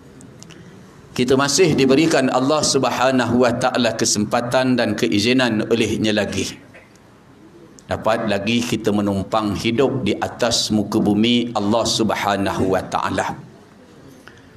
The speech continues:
Bumi ini bukan milik kita. Bumi ini bukan milik mak ayah kita. Dan bumi ini bukan milik saudara mara kita.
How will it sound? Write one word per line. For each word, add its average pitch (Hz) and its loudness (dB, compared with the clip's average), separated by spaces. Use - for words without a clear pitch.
Bumi 160 4
ini 165 4
bukan 147 2
milik 143 2
kita. 98 -4
Bumi 120 2
ini 127 4
bukan 120 0
milik 117 0
mak 113 0
ayah 117 0
kita. 117 -2
Dan 101 -2
bumi 113 2
ini 117 2
bukan 110 0
milik 117 2
saudara 110 2
mara 107 0
kita. 95 -2